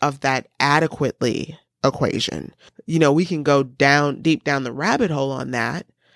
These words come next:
but this is just hitting your fundamentals right now. This is just what is your foundation so that you can even take the next step.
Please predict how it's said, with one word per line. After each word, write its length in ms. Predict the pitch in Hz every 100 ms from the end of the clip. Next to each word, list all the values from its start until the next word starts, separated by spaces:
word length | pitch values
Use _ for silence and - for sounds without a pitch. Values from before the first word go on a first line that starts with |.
| _ -
but 240 | 170 165 -
this 220 | 240 -
is 160 | 494 240
just 260 | 403 359
hitting 300 | - 277 294
your 120 | 247 247
fundamentals 640 | - 240 226 202 214 170
right 220 | 135 -
now. 260 | 120 107 85
This 180 | 180 117
is 160 | -
just 300 | - 220 214
what 160 | 202 233
is 100 | 220
your 100 | 185
foundation 580 | 180 170 165 240 - 143
so 120 | 165
that 200 | 165 156
you 140 | 170
can 200 | 202 196
even 280 | 170 170 156
take 400 | - - 294 -
the 80 | 147
next 240 | 135 -
step. 320 | - - -